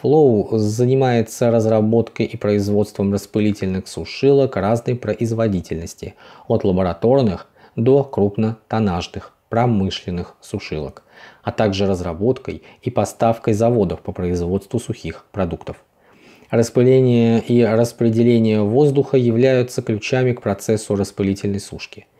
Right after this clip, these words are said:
так как и то, и другое в значительной степени влияет на окончательную структуру и качество порошка. Часто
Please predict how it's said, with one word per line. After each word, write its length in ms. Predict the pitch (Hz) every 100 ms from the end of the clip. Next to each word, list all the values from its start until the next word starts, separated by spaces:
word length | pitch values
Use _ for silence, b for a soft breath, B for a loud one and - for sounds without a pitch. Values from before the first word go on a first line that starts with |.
| B B B B -
так 300 | 120 120 -
как 260 | 113 107
и 220 | - 117 104
то, 320 | - 123 113
и 80 | 101
другое 540 | 98 95 120 139 123
в 40 |
значительной 720 | 107 101 104 - 135 139 127 123
степени 480 | - 123 120 117
влияет 600 | 113 107 101 117 117 110
на 80 | 101
окончательную 720 | 98 92 85 110 95 87 85
структуру 640 | 80 - - - 135 139 139 B -
и 80 |
качество 640 | 110 - 95 - - 92 - _
порошка. 500 | - 104 - - - _ _ _ _ _ _ _ _
Часто 520 | - 170 180 - 117